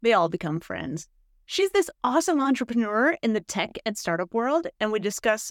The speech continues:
not just pronunciation and confidence and clarity, but the role of women in tech and the importance of emotional intelligence, ways to handle work stress, and how clear communication can make a huge difference in business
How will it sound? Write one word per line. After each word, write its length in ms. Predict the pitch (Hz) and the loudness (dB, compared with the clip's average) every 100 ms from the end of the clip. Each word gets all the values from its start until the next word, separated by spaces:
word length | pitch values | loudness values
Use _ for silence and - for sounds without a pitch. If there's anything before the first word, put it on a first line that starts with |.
| - | 2
not 320 | 277 453 539 - | 4 4 0 2
just 300 | 392 339 - | 2 2 0
pronunciation 680 | 262 226 190 175 170 180 | 2 2 0 -2 -2 -4
and 200 | - 196 | -2 -4
confidence 580 | - 190 170 180 226 269 | -4 -6 -6 -4 -4 -4
and 140 | 190 185 | -6 -4
clarity, 500 | 190 160 156 190 - _ _ | -4 -2 -2 -6 -8 _ _
but 140 | - 254 | 0 0
the 80 | |
role 320 | 302 330 320 294 | 0 2 4 2
of 140 | 220 | 2
women 300 | 254 277 269 | 2 4 4
in 140 | 262 247 | 4 2
tech 460 | 220 226 226 - - | 0 -2 -2 -8 -2
and 140 | 226 | 0
the 80 | 240 | 4
importance 520 | 247 233 330 - 359 | 2 2 0 0 0
of 100 | 311 | 2
emotional 400 | 233 208 - 190 | 2 0 -2 -2
intelligence, 680 | 185 - 277 269 240 269 262 _ _ _ | -2 0 2 2 4 4 2 _ _ _
ways 400 | 185 240 294 339 | 0 2 4 2
to 100 | 285 233 | 2 -2
handle 360 | 214 175 170 | 0 0 -2
work 300 | 175 247 294 | 0 0 0
stress, 500 | - - 294 277 - - _ - | -4 -2 0 0 -2 -10 _ -8
and 140 | 226 | -2
how 260 | 233 226 - _ | 0 0 -4 _
clear 560 | - - 330 320 370 359 | -8 -2 0 2 2 0
communication 800 | - 285 269 254 247 226 233 220 | 2 4 4 2 0 -2 -2 -2
can 140 | 247 | 0
make 160 | 262 269 | 2 0
a 80 | 269 | -2
huge 800 | 247 285 359 427 220 175 156 160 | -2 0 2 4 2 0 -2 -4
difference 460 | 196 - 175 175 | -4 -2 -4 -2
in 180 | - 208 | -2 0
business 500 | 370 392 240 214 | 2 4 2 0